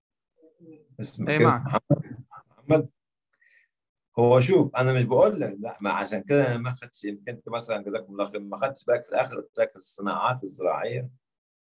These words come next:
Speaker 1: والصناعات الحيوانية. بس اتقالت ككلمة كده ما ركزش عليها قوي. ما فيش نهضة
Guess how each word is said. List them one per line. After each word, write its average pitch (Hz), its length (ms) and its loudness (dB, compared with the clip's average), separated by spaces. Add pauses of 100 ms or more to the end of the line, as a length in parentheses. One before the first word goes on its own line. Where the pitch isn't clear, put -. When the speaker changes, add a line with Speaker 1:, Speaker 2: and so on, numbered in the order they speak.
(180)
Speaker 1:
والصناعات 98 500 0
الحيوانية. 80 680 -4 (2000)
بس - 180 0
اتقالت 120 460 4
ككلمة 127 340 2
كده 147 380 2 (220)
ما 95 240 -8
ركزش 98 360 -4
عليها 98 220 -2
قوي. 73 220 -6 (1120)
ما 101 240 0
فيش 170 460 0
نهضة 165 540 0